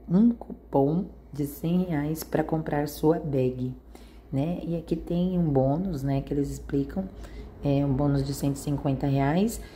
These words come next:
e um cashback de setenta reais pra você conseguir a sua bag, né, grátis, né, digamos assim. Porque eles te dão esse desconto de cem reais, que é primeira bag, né, que vocês vão colocar ali na loja do entregador,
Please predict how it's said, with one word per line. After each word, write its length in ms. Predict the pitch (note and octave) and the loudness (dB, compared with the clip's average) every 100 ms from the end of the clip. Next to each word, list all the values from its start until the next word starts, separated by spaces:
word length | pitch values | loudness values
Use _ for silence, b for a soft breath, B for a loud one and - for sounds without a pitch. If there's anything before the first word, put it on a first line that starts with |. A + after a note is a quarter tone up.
| B - | B -2
e 140 | E3+ | 0
um 20 | G3 | 2
cashback 560 | G#3 F#3 - F3+ F3 | 0 -2 4 4 4
de 80 | F3 | -6
setenta 480 | E3+ - - E3+ F3 | -6 -4 -2 0 2
reais 300 | E3+ E3+ E3+ | 2 0 -2
pra 160 | - | 0
você 340 | E3 D#3+ E3 D#3+ | 2 0 0 -2
conseguir 560 | - D#3+ - D#3+ D#3+ | -2 -4 -2 -2 0
a 80 | D#3 | 0
sua 400 | D#3 - D#3 D#3+ | 0 -2 0 0
bag, 580 | D3 D#3 D3 D3 D3+ D#3 - - | 0 0 0 4 4 4 0 -8
né, 220 | D3+ D#3 E3+ - - - A#2+ | -4 -2 -4 -6 -14 -12 -6
grátis, 560 | D3 C#3+ D#3 - - - | -4 0 0 -2 -8 -2
né, 140 | C#3 | 0
digamos 420 | C3+ C3 C3+ C3 C#3 | 0 2 2 2 0
assim. 320 | C#3+ - - B B B B - | -2 -6 -8 B B B B -2
Porque 840 | C#3 C#3 - C#3 C3 C3 C3 B2+ - | 0 0 -2 0 2 2 0 -2 -2
eles 240 | C#3 B2+ | -4 0
te 120 | - | 0
dão 120 | C3 | 2
esse 160 | B2+ B2+ | 2 0
desconto 380 | C3+ - C#3 C3+ | -8 -6 -8 -6
de 140 | C3+ | -4
cem 220 | C3 C#3 C3 | -2 0 0
reais, 320 | C3 C#3 - | 0 0 -4
que 200 | - C#3+ | 0 2
é 280 | C3+ C3 C3 - | 4 2 -2 -4
primeira 300 | - D3 C#3+ | -2 2 2
bag, 360 | C#3 B2 C3+ F3+ | 2 2 2 0
né, 160 | G3 C#3+ | 0 -2
que 120 | - | 0
vocês 180 | - C3+ | 0 2
vão 120 | C3+ | 2
colocar 320 | C3+ C3 C3+ | 2 2 0
ali 360 | C3 C3 B2+ B2+ B B B B - | 0 2 2 0 B B B B -2
na 320 | C#3 C#3 C#3+ | 2 4 4
loja 440 | D#3 C#3 C3+ B2 | 4 2 0 0
do 60 | C3+ | 0
entregador, 720 | C3+ - B2+ C3+ B2+ C3 F#3 | 0 0 2 4 4 2 2